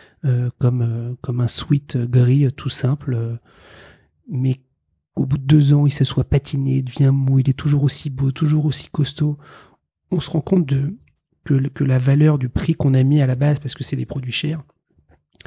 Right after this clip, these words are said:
eh ben, on, on n'en est pas déçu, on, on, on, la patine est folle, tout est assez génial. Et je trouve que, voilà, c'est, c'est ça, c'est deux marques, euh,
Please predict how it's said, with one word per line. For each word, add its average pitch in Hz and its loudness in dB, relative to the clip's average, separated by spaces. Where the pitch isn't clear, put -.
eh 139 -4
ben, 131 0
on, 135 -4
on 123 -2
n'en 131 0
est 131 2
pas 147 0
déçu, 151 2
on, 139 0
on, 135 -4
on, 127 -10
la 131 -4
patine 139 0
est 127 2
folle, 151 2
tout - -6
est 151 2
assez 147 0
génial. 139 0
Et 131 -4
je - -8
trouve - -6
que, - -6
voilà, 127 0
c'est, - -8
c'est - -14
ça, - -2
c'est - -2
deux 135 0
marques, 147 0
euh, 123 2